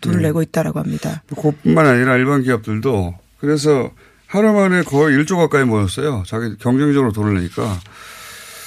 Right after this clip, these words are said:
Speaker 2: 이건 기업 문화가 확실히 다르긴 다른 것 같습니다.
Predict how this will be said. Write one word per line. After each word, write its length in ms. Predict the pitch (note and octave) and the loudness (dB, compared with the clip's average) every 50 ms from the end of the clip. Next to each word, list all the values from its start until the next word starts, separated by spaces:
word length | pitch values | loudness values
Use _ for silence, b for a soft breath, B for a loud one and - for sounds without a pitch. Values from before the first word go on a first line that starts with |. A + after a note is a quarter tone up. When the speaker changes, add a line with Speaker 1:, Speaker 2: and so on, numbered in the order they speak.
| B B B B B B _ | B B B B B B _
Speaker 2:
이건 160 | C#3+ D3 E3+ | 0 0 0
기업 240 | D#3 - - D#3 F3 | 0 0 0 2 2
문화가 260 | F3+ E3 D#3+ E3 D3+ | 2 4 4 4 4
확실히 240 | C#3 - - - - | 4 0 -4 -6 -4
다르긴 320 | - - B2 A#2+ B2+ A#2+ A2+ | 2 2 4 4 4 2 2
다른 260 | G#2+ G#2+ G#2 G#2+ G#2+ | 2 2 2 2 0
것 60 | G#2 | 0
같습니다. 380 | F#2+ F2+ - - G#2 F2+ F2+ E2 | -2 -2 -4 -8 -10 -10 -10 -8